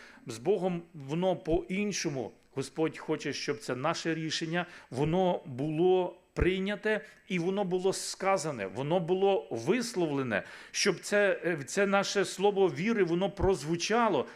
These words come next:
що я вірю і я обіцяю служити Богу до кінця свого життя. Іначе я паспорта цього не получу. Якщо я не зроблю такого рішення,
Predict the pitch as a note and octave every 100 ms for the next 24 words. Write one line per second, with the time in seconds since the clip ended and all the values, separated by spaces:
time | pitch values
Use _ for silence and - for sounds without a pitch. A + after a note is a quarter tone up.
0 | - - - D#3 E3 D#3 A2 B2 A3 A#3+
1 | A#3+ A#3 - _ G3+ F#3+ F3+ F#3+ - -
2 | A#3 E3+ F3 - F#3 C3+ G2 F2+ - _
3 | - - B2+ A2+ D3 B2 A2+ E3+ A#2 A2+
4 | - G#2+ B2+ B2+ B2 C3+ D3 C#3 C#3 C#3
5 | B2+ A#2 - G#2+ B2 - C3 G2 E2+ -
6 | _ _ _ _ _ _ - B2 F#3 -
7 | A#2+ - _ _ _ - A2+ C3 B2+ -
8 | G#2+ A2 - A2 G#2+ G#2 F#2+ F#2 F#2+ -
9 | F2+ F2 - - - _ _ _ _ _
10 | _ _ _ - C3+ C#3 - G3+ G3+ G3+
11 | F3+ G3+ F3 A3 F#3 F#3 F#3 F3+ F3+ F3
12 | D3+ C3 A#2+